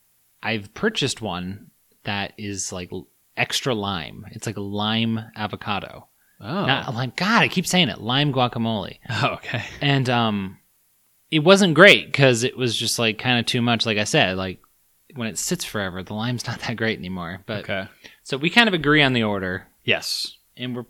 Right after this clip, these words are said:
Speaker 1: probably right on the order, but
Speaker 2: We're probably right. I, I would be very surprised if we were at least wrong about number one.
Speaker 1: I,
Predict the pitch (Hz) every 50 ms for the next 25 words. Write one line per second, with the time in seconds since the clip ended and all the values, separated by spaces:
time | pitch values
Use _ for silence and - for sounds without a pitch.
0 | _ - - - 147 135 107 98 78 76 71 - 67 69 64 50 50 60 80 -
1 | - 104 98 82 - _ _ - - - 147 143 - 160 160 151 131 131 120 113
2 | 107 95 92 87 - 135 147 - - - 147 151 139 143 135 139 156 165 - -
3 | - - 147 131 123 - 120 - 131 123 113 110 110 107 110 117 123 123 113 -
4 | - 117 113 104 101 98 95 - 90 87 87 87 82 80 80 82 82 - - 120
5 | - _ - 156 135 - - -